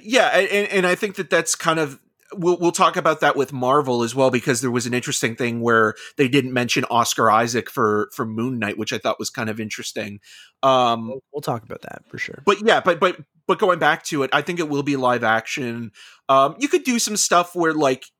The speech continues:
Speaker 1: you know, in between the Solo stuff, where, like, how he, you know, be-,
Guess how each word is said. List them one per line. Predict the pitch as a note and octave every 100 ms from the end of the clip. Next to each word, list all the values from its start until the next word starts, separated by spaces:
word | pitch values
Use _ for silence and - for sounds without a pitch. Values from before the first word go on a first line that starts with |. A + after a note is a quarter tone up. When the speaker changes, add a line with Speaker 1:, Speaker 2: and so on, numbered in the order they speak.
| _
Speaker 1:
you | D3
know, | C3 B2 A#2+
in | D3 D3+
between | D3 - C#3+ C#3 C3+ C3 B2+ A#2+ -
the | C3+
Solo | B2+ - C3+ C3 B2+ B2
stuff, | - - A#2+ A2+ - -
where, | C#3 B2
like, | A#2+ A#2
how | - C3+
he, | B2+ A#2+ A2+ -
you |
know, | A#2 A2+ A2+ - - - _
be-, | D3